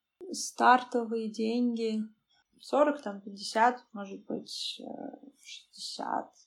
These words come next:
Дальше вы можете стать как раз кем-нибудь из вот этих людей. Или редактором моды, или редактором красоты, или редактором стиля жизни. Опять же, вы можете работать на сайте, вы можете работать, а,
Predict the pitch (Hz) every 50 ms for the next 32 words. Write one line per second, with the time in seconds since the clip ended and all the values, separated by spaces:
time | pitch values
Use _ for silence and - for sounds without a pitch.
0 | _ _ - - 320 466 - - - 269 247 262 254 262 302 311 269 277 - -
1 | - - - 226 220 226 226 - - - - - - 226 220 - 202 202 214 208
2 | - - 247 233 247 233 240 226 214 233 226 - 226 208 214 214 220 226 226 240
3 | 233 - - 247 214 226 214 185 170 - - - _ _ _ - - _ - -
4 | 262 285 277 240 247 240 254 254 254 - 233 220 208 202 196 220 285 339 285 269
5 | 240 233 240 226 226 220 220 233 233 - - 220 214 214 233 214 - - 208 214
6 | 254 277 302 269 233 214 214 214 226 226 - 226 208 214 214 - - 220 208 202
7 | 196 208 233 285 285 285 247 - - - _ _ - - - _ _ _ - 226
8 | 220 220 214 214 214 208 208 208 214 - - 202 202 190 208 208 - - - -
9 | 196 208 - 226 262 330 330 320 - 269 233 220 208 202 202 202 208 202 196 -
10 | - - 196 190 185 185 196 196 190 190 202 202 - - - - 196 190 190 185
11 | 185 185 185 185 185 190 196 196